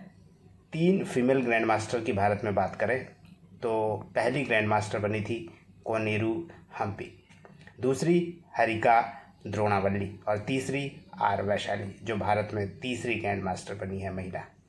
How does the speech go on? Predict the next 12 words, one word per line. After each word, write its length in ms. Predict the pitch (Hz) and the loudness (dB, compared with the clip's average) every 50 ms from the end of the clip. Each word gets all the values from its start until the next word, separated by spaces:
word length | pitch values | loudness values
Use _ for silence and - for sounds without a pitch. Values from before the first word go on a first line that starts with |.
| _ _ - - - - - - - - - - - - - - _ _ _ _ - - - - - - - - _ _ - - - _ - - - - - - - - - _ - - - - 123 | _ _ -20 -20 -20 -20 -20 -20 -20 -20 -20 -20 -20 -20 -20 -20 _ _ _ _ -20 -20 -20 -20 -20 -20 -20 -20 _ _ -20 -20 -20 _ -20 -20 -20 -20 -20 -20 -20 -20 -20 _ -20 -20 -10 -4 -2
दोस्तों, 520 | 143 156 - - 180 180 180 - - - - - - | -2 0 2 2 2 2 0 -2 -8 -16 -8 -4 -4
आइए 500 | 117 113 117 113 113 117 - - - - - | -2 0 0 0 0 -2 -4 -6 -12 -8 -6
अब 120 | 110 98 98 | -4 -4 -2
चलते 300 | - 127 117 117 - 151 | -2 -2 -2 0 0 0
हैं 320 | 143 151 160 165 165 - - | 0 0 0 0 -2 -4 -4
और 200 | - 107 107 101 | -2 0 0 2
देखते 320 | 98 104 98 98 - 113 | 2 0 0 -2 -2 -2
हैं 600 | 101 98 104 107 107 104 104 104 - - - - _ _ - - - - - - _ _ _ - 120 | 0 0 0 0 0 0 -2 -4 -6 -10 -16 -20 _ _ -20 -20 -20 -20 -20 -20 _ _ _ -6 -2
नए 340 | 123 139 147 151 160 - - | 0 2 2 2 0 -2 -4
important 640 | 110 104 101 - 107 101 98 - - 107 98 - - | -4 -4 0 0 2 0 0 0 -2 -4 -4 -4 -6
प्रश्नों 480 | 104 101 - - 107 101 - - 110 98 | -8 -6 -4 -2 -2 -2 -2 -4 -4 -4
को। 260 | - 101 - - | -6 -8 -10 -12